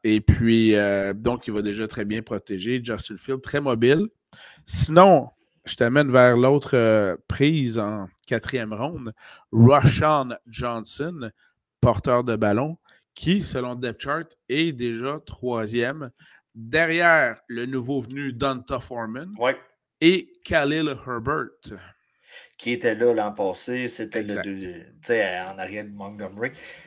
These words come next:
Speaker 2: Euh, écoutez, du côté des, des running backs, euh, tu sais, moi, je m'attends à une très grosse saison de Donta Foreman.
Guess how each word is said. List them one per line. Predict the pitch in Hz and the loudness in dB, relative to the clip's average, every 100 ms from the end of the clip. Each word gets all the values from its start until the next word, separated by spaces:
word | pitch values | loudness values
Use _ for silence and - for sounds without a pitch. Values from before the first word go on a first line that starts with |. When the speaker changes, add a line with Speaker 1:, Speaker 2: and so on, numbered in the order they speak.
| - | 0
Speaker 2:
Euh, | 120 143 160 - - _ - - _ _ _ _ _ _ _ _ _ - | 8 10 10 6 -4 _ -10 -10 _ _ _ _ _ _ _ _ _ -4
écoutez, | 131 - 143 - | -4 0 0 -2
du | 131 - | -12 -8
côté | - 165 175 208 | 2 2 2 -2
des, | 170 123 117 113 | -2 0 -2 -2
des | 110 110 | 0 0
running | 107 120 113 107 | 0 -2 -4 -4
backs, | 110 123 _ - | -4 -4 _ -10
euh, | 104 104 104 107 101 98 | -6 -2 -2 -2 -6 -10
tu | - | -6
sais, | 156 | -4
moi, | 156 156 | -4 -6
je | 139 | -2
m'attends | 113 127 | -2 -2
à | 127 | -6
une | 113 | -6
très | 107 | -6
grosse | 95 98 98 | -4 -6 -4
saison | 98 92 98 | -6 -6 -10
de | 98 | -10
Donta | 92 90 | -12 -12
Foreman. | 90 175 - | -14 -16 -16